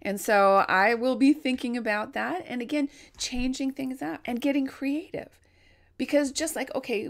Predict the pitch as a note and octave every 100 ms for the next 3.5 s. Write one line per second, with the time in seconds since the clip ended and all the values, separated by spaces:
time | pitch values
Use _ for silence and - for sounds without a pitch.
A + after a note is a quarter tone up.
0 | - - B3 A#3 A3+ A3 A3+ - A3 A3
1 | G#3+ A#3+ G3 A3+ A#3+ G#3 G3 G3+ G#3+ G3+
2 | G3 - - G3 G3 F3+ E3+ - - -
3 | - E3 - G1+